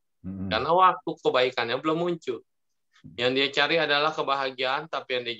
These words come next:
Speaker 2: jalani adalah penderitaan. Dan dia tidak sadar. Bagaimana menyadarkan orang? Kita tidak bisa mengubah dunia, tapi yang penting kita ubah diri kita sendiri. Ketika
Speaker 1: Ya.
Speaker 2: kita sudah mengubah diri kita sendiri, maka kita bisa memancarkan apa yang kita miliki kepada orang lain.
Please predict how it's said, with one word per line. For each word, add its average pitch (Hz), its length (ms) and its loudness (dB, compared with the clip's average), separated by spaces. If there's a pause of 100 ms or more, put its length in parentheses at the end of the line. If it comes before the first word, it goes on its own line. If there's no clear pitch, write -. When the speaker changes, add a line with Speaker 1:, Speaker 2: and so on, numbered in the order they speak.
Speaker 2:
jalani 110 300 -2
adalah 107 400 -4
penderitaan. 92 720 -14 (380)
Dan 101 180 -2
dia 110 140 2
tidak 120 320 0
sadar. 95 400 -6 (720)
Bagaimana 135 420 2
menyadarkan 120 640 0
orang? 175 380 2 (580)
Kita 127 240 -4
tidak 110 240 -4
bisa 117 240 -10
mengubah 101 400 -4
dunia, 135 640 0
tapi 113 240 -8
yang 113 80 -4
penting 117 320 -10
kita - 240 -12
ubah 101 240 -2
diri 107 320 -6
kita 101 240 -14
sendiri. 92 560 -12 (560)
Ketika 131 300 0
Speaker 1:
Ya. 160 60 0
Speaker 2:
kita 175 200 0
sudah 156 240 0
mengubah 135 400 0
diri 123 240 0
kita 120 200 -6
sendiri, 175 600 2
maka 127 280 0
kita 117 240 -6
bisa 117 280 -12
memancarkan 120 840 -2
apa 139 360 -2
yang 110 160 -2
kita - 240 -20
miliki 110 440 -10
kepada 113 240 -2
orang 117 240 0
lain. 151 340 0